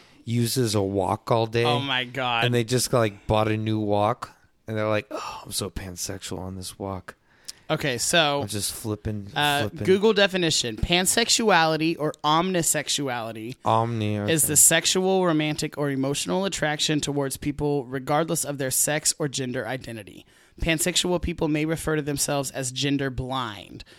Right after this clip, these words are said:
Speaker 2: asserting that gender
Speaker 1: Hmm.
Speaker 2: and sex are not determining factors in their romantic or sexual attractions to other.
Speaker 1: And they consider themselves, like, andromedous or something?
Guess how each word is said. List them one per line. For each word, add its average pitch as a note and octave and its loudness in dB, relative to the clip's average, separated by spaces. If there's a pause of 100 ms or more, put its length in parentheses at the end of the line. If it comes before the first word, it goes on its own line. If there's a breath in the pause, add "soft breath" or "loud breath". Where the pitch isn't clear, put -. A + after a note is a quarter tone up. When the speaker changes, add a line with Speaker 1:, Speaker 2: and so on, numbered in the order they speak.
(180 loud breath)
Speaker 2:
asserting C#3 2
that B2 -4
gender C#3+ 2
Speaker 1:
Hmm. - -2
Speaker 2:
and D#3 0
sex C#3 0
are C3+ -4
not C3 -4
determining C3+ -4
factors B2+ -6
in C3 -4
their C3 -4
romantic B2 -6
or B2 -8
sexual A#2+ -6
attractions A2+ -8
to A2 -10
other. G2 -14 (1300)
Speaker 1:
And A#2+ 0
they A#2+ 2
consider B2 -2
themselves, A2+ 0
like, G#2 -2
andromedous A2+ -2
or D#3+ -6
something? E3 -6